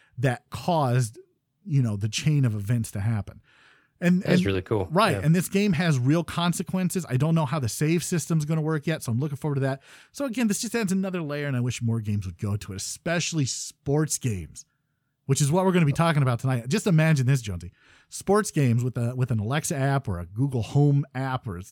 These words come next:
Speaker 1: skill, whatever you wanna call it. And you can find out your stats without having to go into a menu. You can find out your stats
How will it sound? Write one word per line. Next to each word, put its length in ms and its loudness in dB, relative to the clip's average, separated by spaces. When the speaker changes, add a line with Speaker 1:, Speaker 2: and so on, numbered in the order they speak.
Speaker 1:
skill, 360 -2
whatever 220 4
you 80 4
wanna 140 -2
call 260 -4
it. 80 -18
And 180 6
you 140 6
can 180 2
find 320 2
out 160 0
your 120 0
stats 680 -2
without 240 -6
having 220 2
to 40 4
go 120 6
into 160 4
a 40 4
menu. 360 2
You 80 -2
can 120 0
find 260 4
out 160 -2
your 80 -2
stats 760 -2